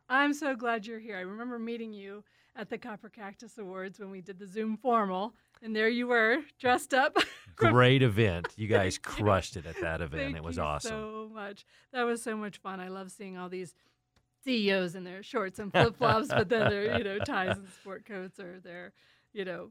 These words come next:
Speaker 1: sequin tops and yoga
Speaker 2: Yeah.
Speaker 1: pants. It was so much fun. Anyway, let's get started. So tell us a little bit about your professional background.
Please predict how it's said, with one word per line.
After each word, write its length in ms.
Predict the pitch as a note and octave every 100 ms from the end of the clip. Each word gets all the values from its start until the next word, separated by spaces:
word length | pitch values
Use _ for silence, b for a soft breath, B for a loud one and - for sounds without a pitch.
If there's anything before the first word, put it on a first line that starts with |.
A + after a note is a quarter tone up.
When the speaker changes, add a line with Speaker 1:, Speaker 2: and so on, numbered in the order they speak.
| _
Speaker 1:
sequin 440 | - C#4 - G3+
tops 480 | - G3+ F3 D#3+ -
and 120 | F#3+
yoga 280 | F#3+ F#3 F#3+
Speaker 2:
Yeah. 60 | D3
Speaker 1:
pants. 200 | F3 F#3
It 60 | G#3+
was 120 | G3+
so 220 | - A#3
much 220 | G3 F#3 -
fun. 300 | F#3 F3+ F3+
Anyway, 420 | C#4+ C#4 A#3 F#3
let's 260 | B3 C#4 -
get 180 | E4+ F4
started. 360 | - F4 D4
So 120 | -
tell 360 | C#4+ - D#4 A4+
us 400 | A#3 A#3+ D4+ - b b b b
a 40 | G#3+
little 240 | A3+ C#4+
bit 120 | D#4
about 360 | C#4+ C4 C4+ C#4+
your 220 | C#4+ C#4+
professional 640 | C#4 C#4+ F#4+ G4+ A#3 F#3+ E3
background. 680 | E3 D#3+ - - - B3+